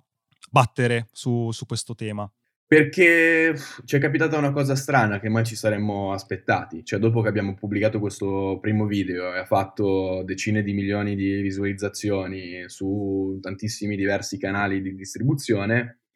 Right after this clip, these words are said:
Speaker 2: ci hanno iniziato a contattare tutta una serie di giornali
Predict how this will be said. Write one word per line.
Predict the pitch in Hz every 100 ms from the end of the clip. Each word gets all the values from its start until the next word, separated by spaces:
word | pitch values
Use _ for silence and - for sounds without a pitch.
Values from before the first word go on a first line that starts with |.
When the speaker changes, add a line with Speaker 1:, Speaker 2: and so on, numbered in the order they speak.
| _ _
Speaker 2:
ci | -
hanno | 117 117
iniziato | 117 131 117
a |
contattare | 113 113 127 127 117 107 113 113 113
tutta | 139 135
una | 113
serie | 113 117 113
di | 104
giornali | 110 110 110 104 104 107 107 101